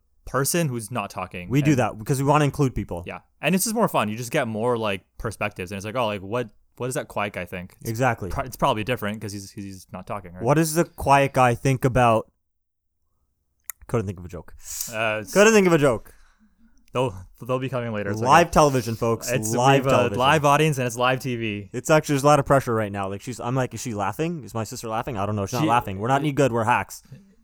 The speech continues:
Speaker 1: She's affecting this right now.
Speaker 2: Let's shut it down.
Speaker 1: Yeah? No.
Speaker 2: I, I don't wanna make this podcast anymore.
Speaker 1: Because she's here.
Speaker 2: Yeah. Making
Speaker 1: Too much pressure to perform for, like, an audience, it seems, for you right
Speaker 2: Oh,
Speaker 1: now.
Speaker 2: yeah. Oh, yeah.
Speaker 1: Yeah.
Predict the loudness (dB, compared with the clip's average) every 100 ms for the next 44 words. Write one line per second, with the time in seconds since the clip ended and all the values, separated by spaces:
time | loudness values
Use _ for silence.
0 | -10 -4 0 0 0 0 0 -4 -4 -4
1 | -6 -6 -6 -4 0 2 2 4 2 0
2 | -6 _ -6 -6 -6 _ _ _ _ _
3 | _ -2 0 4 4 4 4 2 2 2
4 | 0 -4 -6 -8 -10 -8 -2 -2 -2 -4
5 | -6 -4 0 0 0 _ _ _ _ _
6 | _ -16 _ _ _ _ _ -4 -2 2
7 | 2 2 -4 _ _ _ _ _ _ _
8 | _ _ _ _ _ _ _ 0 2 2
9 | 2 2 2 2 2 0 _ _ -6 -4
10 | 0 4 4 2 -4 -2 -2 -2 -2 -2
11 | -6 -8 -8 -8 -12 -10 -8 -6 -4 0
12 | 2 2 -4 -6 -4 -4 -6